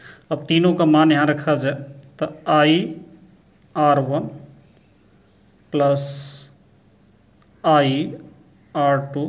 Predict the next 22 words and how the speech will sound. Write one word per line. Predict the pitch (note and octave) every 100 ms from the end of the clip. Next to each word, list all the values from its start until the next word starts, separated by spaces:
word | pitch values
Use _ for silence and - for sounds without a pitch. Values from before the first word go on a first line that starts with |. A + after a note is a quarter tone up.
| - -
प्लस | C#3 C#3+ C#3 - - - - _ D3
आई | D3 C3+ C#3+ - - - - _ _ _ _
आर | C3+ C3+ C3+ -
थ्री। | - C3+ - - - _ _ _ _ _ _ _ _ -
आई | C#3+ D3+
इसमें | E3 D#3+ D3+
से | C#3 C#3+
common | D3 D3 D#3
ले | E3
लिया | D#3+ E3 E3
जाए, | F3+ - - - - _ C#3
आई | C3+ C3+
इसमें | D3+ - C3+
से | - - - - - _ _ -
common, | C#3 C3+ G3 - - - - _ _ _ _ - - _ -
तो |
होगा | D#3 D#3 D3 D3 D3 - - - -
आर | D3 D3
वन | D3+ E3 G3
प्लस | - C#3 C3 - - - - - _ _ - _ _ _ _ _ _ -
आर | C#3+ C#3 C#3
टू | D#3+